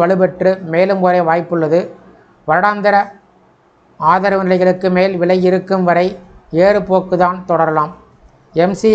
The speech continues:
எக்ஸ் வெள்ளி குறுகிய மற்றும் நடுத்தர காலத்தில் இரண்டு லட்சத்தி அறுபதாயிரம் என்ற இலக்கை நோக்கி உயரலாம். இது முந்தைய ஏறுபோக்கின் தொடர்ச்சியாகும். ஒட்டுமொத்த விலை இரண்டு லட்சத்தி இருபத்தி ஓராயிரம் என்ற அளவுக்கு மேல் இருக்கும் வரை எம் சி எக்ஸ்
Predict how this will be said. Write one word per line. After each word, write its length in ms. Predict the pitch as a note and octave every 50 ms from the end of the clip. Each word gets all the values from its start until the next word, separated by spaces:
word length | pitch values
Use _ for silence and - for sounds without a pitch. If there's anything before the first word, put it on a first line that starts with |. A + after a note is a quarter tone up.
| G3+
எக்ஸ் 240 | G3+ G3 - - - F3
வெள்ளி 260 | F3 F3 F#3 F#3 F#3+ F#3+ G3 F#3+ - - -
குறுகிய 340 | - F#3+ G#3 G#3 G3+ G#3+ G3+ G3+ F#3+
மற்றும் 340 | F#3 F3+ F#3 - F#3 F#3 F3+
நடுத்தர 300 | E3+ E3+ F#3+ F#3+ G3 F#3 F#3 F3+
காலத்தில் 420 | F#3 E3+ E3+ F3 E3+ - F#3 F3+ F#3 F3+
இரண்டு 180 | F3+ F#3+ G3 G3+
லட்சத்தி 300 | F#3+ F#3 G3 F#3 F#3+ G3 E3+
அறுபதாயிரம் 520 | E3+ F#3 F#3+ G3 F#3+ F#3 F3+ F#3 F3+ F3+ F3
என்ற 120 | F3 E3 F3 E3+
இலக்கை 300 | E3+ F3 F3 - F3+ F3+ F3+ F3
நோக்கி 200 | E3+ D#3+ - F3 E3+
உயரலாம். 340 | E3 D#3+ D#3 D#3+ D#3+ E3+ F#3 - - - - - - - - - - - - _ _ - - E3+ F#3
இது 100 | F#3+ G#3 G3 F#3
முந்தைய 320 | F#3+ G3 G3+ G#3+ G#3 G3+ F#3+ F#3+
ஏறுபோக்கின் 640 | F#3+ G3 G3 F3+ F#3 F#3+ F3+ F#3 - F#3+ F#3+ F#3+ G3 - - - -
தொடர்ச்சியாகும். 640 | F3 F3 F3+ F3+ - F#3 F3+ E3+ D#3 D#3 C#3+ D3 E3+ F#3+ - _ _ _ _ _ _ _ _ - - _ - - - D#3 F3
ஒட்டுமொத்த 500 | F3+ - A3+ G#3+ G#3 G#3 G3+ G#3 G3+ F#3+ F#3
விலை 140 | F#3 F#3+ G3 F#3
இரண்டு 220 | F#3 G3 F#3+ G3+ G3
லட்சத்தி 520 | F#3+ F#3+ G3 G3 G3 F#3+ G3 - - G#3+ G3+ F#3+
இருபத்தி 360 | F3+ F#3 G3 F#3+ G3 G3+ F#3+ E3+ E3+ F3+
ஓராயிரம் 420 | F#3 F#3 F3+ F3+ F3 F3+ F3+ F3 E3+
என்ற 120 | E3 E3+ D#3+
அளவுக்கு 320 | D#3+ F3 F3+ F3+ F3+ F3+ F3+ F3
மேல் 160 | F3 F3+ E3+ E3+
இருக்கும் 320 | F3 E3+ F3 F3+ F3+ E3+ E3
வரை 160 | D#3+ E3+ F3+ F#3 F#3 - - - - - - - - - _ _ - E3+ F3+
எம் 140 | G3 G#3 F3+ -
சி 100 | G3+ G3+ G3 G3
எக்ஸ் 200 | G3 G3 -